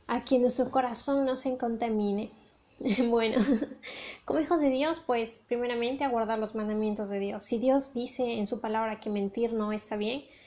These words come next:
entonces tenemos que decir la verdad, sea cual sea el resultado de aquello, siempre decir la verdad. No robar, no matar, bueno,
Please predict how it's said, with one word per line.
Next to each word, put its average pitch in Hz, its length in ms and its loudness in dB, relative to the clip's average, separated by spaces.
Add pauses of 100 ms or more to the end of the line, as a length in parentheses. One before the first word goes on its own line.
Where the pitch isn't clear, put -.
(240)
entonces 214 460 -4
tenemos 220 320 -4
que 220 100 -4
decir 220 300 -4
la 240 140 -6
verdad, 208 440 -4
sea 339 380 -2
cual 240 180 0
sea 254 480 0
el 208 240 0
resultado 214 520 -2
de 208 80 0
aquello, 208 340 -6
siempre 269 640 0
decir 220 320 -4
la 226 140 -2
verdad. 214 400 -6 (760)
No 233 240 4
robar, 226 680 0
no 226 140 -2
matar, 226 480 -2
bueno, 214 240 -2